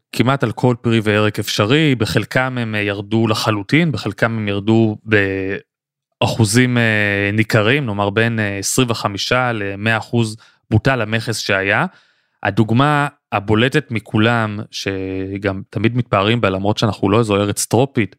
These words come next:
זה האננס. אומרים שמחירי האננס בישראל הם בלתי נסבלים, אז זה בדקתי היום. מחיר האננס לפני שנה עלה שלושים שקלים ליחידה, גם היום הוא עולה שלושים שקלים ליחידה,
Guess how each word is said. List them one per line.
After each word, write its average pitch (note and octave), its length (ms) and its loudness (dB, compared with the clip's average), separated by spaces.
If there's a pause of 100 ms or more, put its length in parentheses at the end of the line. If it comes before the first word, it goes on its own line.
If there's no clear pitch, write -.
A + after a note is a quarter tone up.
זה G#2 200 2
האננס. G2 720 -2
אומרים G2+ 220 -6
שמחירי G2+ 380 -2
האננס G#2 380 0
בישראל G#2 360 0
הם G2 60 -6
בלתי G#2+ 240 0
נסבלים, G#2+ 500 0 (480)
אז G2 100 0
זה A#2 80 4
בדקתי A2+ 420 0
היום. B2 220 2
מחיר A#2 240 0
האננס G#2 400 -2
לפני G#2 220 -4
שנה G2+ 320 0
עלה G2 160 0
שלושים - 380 -2
שקלים C3+ 340 -2
ליחידה, A#2 380 0
גם G2 200 2
היום G#2+ 160 2
הוא G2 80 0
עולה G2+ 140 2
שלושים G#2 340 -2
שקלים G#2 280 -2
ליחידה, G#2 520 0